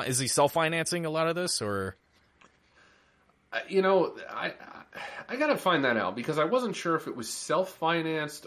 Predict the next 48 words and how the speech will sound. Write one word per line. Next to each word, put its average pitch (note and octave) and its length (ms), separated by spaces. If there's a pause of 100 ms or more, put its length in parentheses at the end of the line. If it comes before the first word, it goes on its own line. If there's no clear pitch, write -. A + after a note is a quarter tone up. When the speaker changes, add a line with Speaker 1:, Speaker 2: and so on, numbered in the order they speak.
(100)
Speaker 2:
or B2 540 (320)
it's C3 220
just - 260
that - 140
he's C#3+ 420
producing A2+ 680
and G2 100
he's A2 160
getting G#2+ 400
the F2+ 60
money F2+ 280
together. G2 520 (140)
I, B2+ 100
I - 40
don't - 20
Speaker 1:
Gotcha. C#3 280
Speaker 2:
know G2+ 60
which B2+ 100
Speaker 1:
Yeah, A#2 120
Speaker 2:
one G2+ 120
Speaker 1:
yeah. F2+ 60
Speaker 2:
it G#2 80
is, A#2+ 200
but A2+ 140
Speaker 1:
Mm-hmm. A2+ 420
Speaker 2:
I, C3+ 60
I - 20
know E3+ 140
that E3 140
he's, C#3+ 640 (360)
he's F#3 440
managing A2+ 580
all F#2 240
of D#2 80
it - 100
though. D2+ 100
Like, F#2 240 (540)
it's E3 220
all E3+ 240
View A#2+ 400
Askew G#2+ 600 (120)
Pictures - 560
now. C2 400
It, A2 160 (200)
there's A2 180
no C3 180
other, G#2 180
like, F2+ 240